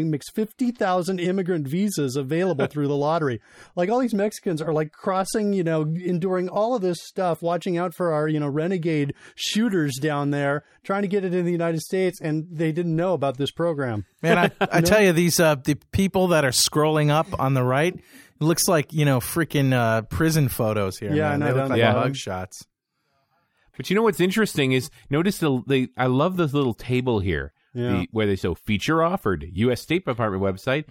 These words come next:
Speaker 1: <laughs>
Speaker 3: U S A F I S organization website. S-, you know, same
Speaker 1: Yeah.
Speaker 3: chance for all participants to win, true of both. Free of charge. Oh, it's free from the U S State Department, but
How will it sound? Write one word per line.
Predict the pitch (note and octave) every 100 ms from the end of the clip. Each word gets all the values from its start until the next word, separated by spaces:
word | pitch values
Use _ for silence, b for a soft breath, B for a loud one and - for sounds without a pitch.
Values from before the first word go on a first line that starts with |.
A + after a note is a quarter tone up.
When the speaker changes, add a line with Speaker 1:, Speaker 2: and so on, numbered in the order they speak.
| b
Speaker 1:
<laughs> | -
Speaker 3:
U | G2 F3
S | G#2 -
A | A2+ A2 G#2+
F | - A2+ - B2 A#2+
I | C#3 C#3
S | E3+ G#3+ -
organization | B2 A2 G2+ F#2 F#2 - F#2
website. | E2+ D2+ D#2+ C#2 b b b b
S-, | - - -
you | G2+
know, | F2+
same | - D3 D#3+
Speaker 1:
Yeah. |
Speaker 3:
chance | - D#3+
for | D3+
all | D#3+
participants | C#3 D#3 C#3+ C#3+
to | C#3+
win, | E3 A#3+
true | - G2+ G2+
of | B2
both. | B2+ D#3 F2+ -
Free | - D#3
of | E3
charge. | - D3+ F3+ A3 -
Oh, | C#3+
it's | D3 -
free | - D3+ C4+
from | A#3+
the | G3
U | F3+
S | F3
State | G3+
Department, | F3 B2 A2 C#3
but | - G4